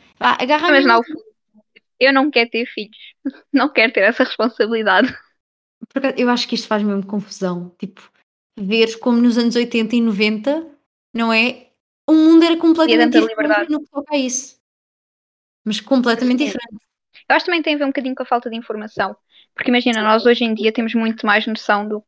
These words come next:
Speaker 2: como é que as coisas acontecem, desses raptos e dessas coisas todas.
Speaker 1: Uhum.
Speaker 2: Então acabamos por ter muito mais cuidado.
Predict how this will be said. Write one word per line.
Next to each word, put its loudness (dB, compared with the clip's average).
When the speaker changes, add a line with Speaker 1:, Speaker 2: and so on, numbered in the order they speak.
Speaker 2:
como 0
é 0
que -4
as -4
coisas 0
acontecem, -2
desses -2
raptos -2
e -8
dessas -2
coisas -4
todas. 2
Speaker 1:
Uhum. 4
Speaker 2:
Então -6
acabamos 0
por -16
ter 2
muito 2
mais 2
cuidado. 0